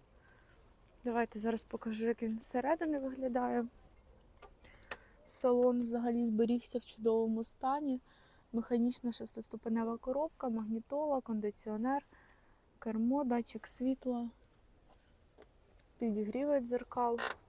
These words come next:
Також погляньте позаду, яка тут красота. Багато місця. Сидіння взагалі в чудовому стані. Тут також є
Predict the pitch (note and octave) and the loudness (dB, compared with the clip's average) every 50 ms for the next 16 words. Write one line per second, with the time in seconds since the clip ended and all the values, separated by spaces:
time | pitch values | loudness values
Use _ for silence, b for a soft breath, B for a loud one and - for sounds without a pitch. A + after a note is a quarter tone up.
0 | - - - - - - - - - - - - - - - - - - - - | -20 -20 -20 -20 -20 -14 -12 -12 -12 -12 -18 -2 4 6 8 8 8 4 2 -4
1 | - - - - - - - _ - - - - - - - - - - - - | -8 -16 -18 -20 -20 -20 -20 _ -20 -20 -20 -18 -10 -10 -10 -10 -12 -20 -20 -20
2 | - - - - - - - - - - - - - - - - - - - - | -20 -20 -20 -20 -20 -20 -20 -20 -14 -4 0 0 0 0 -2 -14 -18 -20 -16 -16
3 | - B B B B B B B B B B - C4 B3 - A#3+ A#3 - - - | -16 B B B B B B B B B B -2 -2 -2 -2 -4 -8 -8 -8 -8
4 | A#3+ A#3 A#3 B3 B3 A#3+ A#3 - - A3+ - - A#3 G#3+ A3 A#3+ C4+ D#4 D4+ D#4 | -4 -2 0 2 2 0 -2 -4 -8 -8 -4 -4 -4 0 0 2 2 2 2 0
5 | D#4 D4 C#4+ - D4 C#4 - C4+ - - - - C4+ B3 - - C4 - - C4 | 0 0 0 0 0 -2 -2 -4 -10 -8 -6 -6 -6 -6 -6 -14 -16 -10 -8 -8
6 | C4 C4 - _ _ _ _ _ b b b b b b b b b b b b | -8 -8 -10 _ _ _ _ _ b b b b b b b b b b b b
7 | b b b b _ _ _ _ _ - A#3 A3 A#3 A3 A#3 A#3 A3 - - A3 | b b b b _ _ _ _ _ -6 -2 -2 0 0 0 -4 -4 -4 -4 -4
8 | A3 A#3 B3+ D4 F4 - - - - C#4 C4 C4 C4 - b b b b b b | -2 0 -2 -2 -4 -6 -8 -4 -2 -2 -2 -2 -4 -10 b b b b b b
9 | b - - - B3+ A#3+ A3 G#3+ A#3 A#3+ B3+ B3+ B3 A#3 A3+ G#3+ G#3 G#3 G#3 G#3+ | b -14 -10 -4 -4 -2 -2 0 0 2 2 2 2 2 0 0 -2 -6 -6 -6
10 | G#3+ A3 A3+ A3 A#3 A3 A3 G#3+ G3+ - - - G#3 G3+ G#3 G#3 G#3 G#3 G#3+ - | -6 -4 -2 -2 -2 -2 -2 -4 -6 -6 -8 -6 -4 -2 0 -2 -2 -2 -4 -2
11 | - - C#4 D4 D#4 D4 C4 A#3 - - - - A#3+ A#3 - A#3+ A3+ - - G#3+ | 2 4 6 6 6 6 4 2 0 -6 -6 -4 -4 -4 -2 -4 -6 -6 -4 -2
12 | A3+ A3+ A3+ | -2 -2 -2